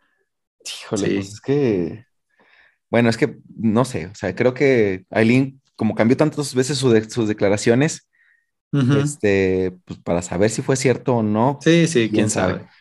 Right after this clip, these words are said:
Speaker 1: Lo que sí es que obviamente, pues, no lo dejaron así. Y estas declaraciones, pues,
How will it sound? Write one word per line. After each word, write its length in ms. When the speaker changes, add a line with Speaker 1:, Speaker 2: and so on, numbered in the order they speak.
Speaker 1:
Lo 160
que 120
sí 100
es 120
que 100
obviamente, 400
pues, 140
no 100
lo 80
dejaron 360
así. 360
Y 120
estas 160
declaraciones, 520
pues, 580